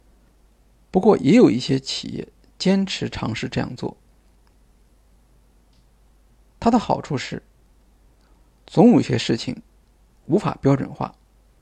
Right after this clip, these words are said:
或者标准化会让顾客觉得不舒服，而热情的员工总是能够让顾客受到感染，并提高服务的满意度。在国内，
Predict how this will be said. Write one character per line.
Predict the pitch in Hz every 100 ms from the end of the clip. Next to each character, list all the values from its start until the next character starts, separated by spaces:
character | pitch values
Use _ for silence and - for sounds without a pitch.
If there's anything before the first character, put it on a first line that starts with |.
| _ _
或 | - 185
者 | 131
标 | 196 226
准 | 170
化 | 143 143
会 | 147 165
让 | 147 139
顾 | 175
客 | 139 - -
觉 | -
得 | 120
不 | - 147
舒 | - 185
服， | 190 - _ _ _ _ _ _ _ _ -
而 | 127 156
热 | 226 254 160
情 | -
的 | 127
员 | 113 117 147
工 | 185 190 - _ _ _ -
总 | 113 104
是 | 101 135
能 | 117 117
够 | 123
让 | 120 113
顾 | - 143
客 | - - _ _ _ _
受 | - 151
到 | 123 107
感 | - 113 143
染， | - _ - _ _ _ _ -
并 | 147 - - -
提 | - 131
高 | 147 170 - - -
服 | - 135 170
务 | 131
的 | 107
满 | 101 -
意 | 110
度。 | 123 - - - _ - _ _ _ _ _ _ _ _
在 | - 214
国 | - 139
内， | 220